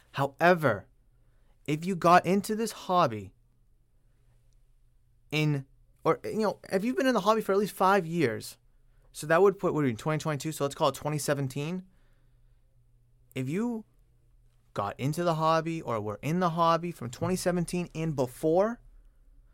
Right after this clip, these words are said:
then you know that this isn't a crash. You know that this is not a crash.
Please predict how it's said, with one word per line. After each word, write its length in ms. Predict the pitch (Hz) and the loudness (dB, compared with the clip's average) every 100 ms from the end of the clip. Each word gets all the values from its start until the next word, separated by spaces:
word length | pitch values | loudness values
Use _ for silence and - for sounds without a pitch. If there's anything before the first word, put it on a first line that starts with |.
| _ _ - _ _ _ _ _ - | _ _ -20 _ _ _ _ _ -2
then 140 | 165 | 2
you 100 | 190 | 4
know 160 | 214 220 | 2 2
that 140 | 143 | 0
this 160 | 117 117 | -2 -6
isn't 200 | 123 104 | -8 -10
a 40 | |
crash. 480 | - 120 117 - - _ _ _ _ _ _ _ _ _ _ _ | -12 -12 -12 -14 -20 _ _ _ _ _ _ _ _ _ _ _
You 160 | - 202 | -6 0
know 200 | 185 220 | 2 2
that 180 | 131 110 | 2 0
this 180 | 147 120 | -4 -6
is 120 | 107 | -6
not 260 | 123 117 | -6 -6
a 40 | 101 | -8
crash. 640 | - - 110 - - - | -14 -10 -10 -10 -20 -20